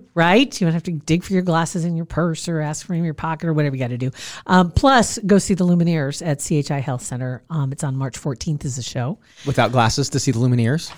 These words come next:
Speaker 1: Right?
Speaker 2: Potentially.
Speaker 1: Oh my gosh, all
Speaker 2: Yeah.
Speaker 1: the good things. So anyway, they'll be announcing the winner on March second on their social media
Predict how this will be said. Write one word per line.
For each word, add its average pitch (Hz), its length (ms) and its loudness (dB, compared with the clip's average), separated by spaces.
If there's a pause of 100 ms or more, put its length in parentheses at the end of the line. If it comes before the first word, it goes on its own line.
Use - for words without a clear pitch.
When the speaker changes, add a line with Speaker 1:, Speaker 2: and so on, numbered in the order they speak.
Speaker 1:
Right? 226 440 6 (160)
Speaker 2:
Potentially. 151 640 4 (380)
Speaker 1:
Oh 135 200 -4
my 117 180 -14
gosh, 139 260 -4
all 180 140 2
Speaker 2:
Yeah. 190 60 6
Speaker 1:
the 175 80 4
good 156 200 0
things. 127 260 -4 (260)
So 214 160 4
anyway, 233 440 6
they'll 180 240 4
be 196 140 4
announcing 220 340 2
the 208 80 2
winner 190 180 2
on 165 80 2
March 165 200 2
second 208 400 2
on 160 100 2
their 151 100 0
social 156 320 0
media 170 420 2